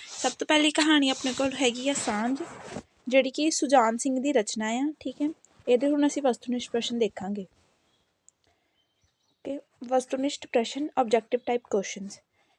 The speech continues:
ਪ੍ਰਸ਼ਨ ਇੱਕ, ਸਾਂਝ ਕਹਾਣੀ ਦਾ ਲੇਖਕ ਰਚਨਹਾਰ ਕੌਣ ਹੈ? ਉੱਤਰ ਸੁਜਾਨ ਸਿੰਘ। ਪ੍ਰਸ਼ਨ ਦੋ, ਸੁਜਾਨ ਸਿੰਘ ਦੀ ਲਿਖੀ ਹੋਈ ਕਹਾਣੀ ਕਿਹੜੀ ਹੈ?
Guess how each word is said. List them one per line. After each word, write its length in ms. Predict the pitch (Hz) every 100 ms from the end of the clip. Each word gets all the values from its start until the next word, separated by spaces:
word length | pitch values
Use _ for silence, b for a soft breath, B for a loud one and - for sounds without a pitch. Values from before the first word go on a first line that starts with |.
| _ _
ਪ੍ਰਸ਼ਨ 320 | 262 285 330
ਇੱਕ, 260 | 254 190 -
ਸਾਂਝ 360 | - 285 339
ਕਹਾਣੀ 420 | - 330 330 262
ਦਾ 120 | 262 277
ਲੇਖਕ 420 | 247 220 262 269
ਰਚਨਹਾਰ 720 | 269 233 262 254 240 220 269 -
ਕੌਣ 240 | 254 226 220
ਹੈ? 240 | 214 170 - _ _ _ -
ਉੱਤਰ 300 | 240 - 285
ਸੁਜਾਨ 500 | - 254 226 202 196
ਸਿੰਘ। 260 | - 202 - _ _ _ _ _ _ _ _ _ _ _ _ b b b _ -
ਪ੍ਰਸ਼ਨ 340 | 285 302 294
ਦੋ, 220 | 247 196
ਸੁਜਾਨ 640 | 208 - - 294 285 269 311
ਸਿੰਘ 300 | - 311 277
ਦੀ 120 | 269
ਲਿਖੀ 380 | 262 247 294 302
ਹੋਈ 300 | 277 247 262
ਕਹਾਣੀ 500 | - 285 294 262 247
ਕਿਹੜੀ 380 | 247 214 190 214
ਹੈ? 220 | 254